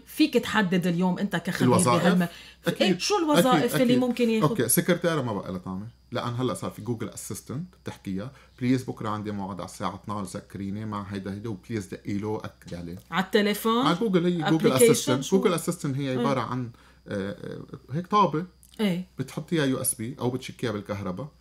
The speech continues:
Speaker 2: وبتربطيها بجوجل تاعك، تحكي معه وتحكي معك. أنا عندي وحدة بالبيت:
Speaker 1: مم.
Speaker 2: "بليز بكرة عندي ميتينج على اثناعش مع صوت لبنان، ذكريني على احدعش، وبليز دقي لصوت لبنان أكدي لهم".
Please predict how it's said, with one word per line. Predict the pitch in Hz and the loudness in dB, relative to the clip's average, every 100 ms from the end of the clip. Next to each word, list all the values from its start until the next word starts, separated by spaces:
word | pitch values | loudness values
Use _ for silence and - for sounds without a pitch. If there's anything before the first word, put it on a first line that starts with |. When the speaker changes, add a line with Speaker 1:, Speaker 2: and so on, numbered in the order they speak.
| _ 143 | _ -10
Speaker 2:
وبتربطيها | - 180 175 185 | 2 2 4 4
بجوجل | 160 139 147 135 | 2 4 2 2
تاعك، | - 123 107 113 - - - _ | 0 -4 -4 -10 -18 -20 -20 _
تحكي | 175 - 170 | 0 2 0
معه | 160 160 165 | 0 0 -4
وتحكي | 156 160 131 | -6 -8 -6
معك. | 120 120 | -6 -6
أنا | 143 | -2
عندي | 143 127 | -2 -2
وحدة | 113 - | -4 -6
بالبيت: | 104 92 98 - _ - | -8 -6 -8 -12 _ -10
Speaker 1:
مم. | 220 190 - | -6 -6 0
Speaker 2:
"بليز | 180 165 | 4 4
بكرة | 151 147 | 4 0
عندي | 135 135 127 | 0 0 -2
ميتينج | 127 131 131 113 | -4 -6 -8 -8
على | 104 | -10
اثناعش | - 127 135 170 - - - - | -8 -6 -6 -8 -12 -20 -18 -4
مع | 127 139 147 147 - - | 0 2 0 -6 -14 -10
صوت | 110 135 120 | -4 -2 -2
لبنان، | 113 117 139 | -4 -4 -4
ذكريني | 131 127 - 135 147 139 147 175 - - | -2 -4 0 0 0 0 -2 -6 -12 -2
على | 123 143 | 2 2
احدعش، | 123 - 139 127 147 180 | 0 -2 -4 0 -2 -2
وبليز | - 127 175 143 | -6 2 4 4
دقي | 175 143 | 0 0
لصوت | 139 147 143 | -2 -2 -6
لبنان | 131 143 | -4 -4
أكدي | - - 92 | -6 -6 -6
لهم". | 92 | -6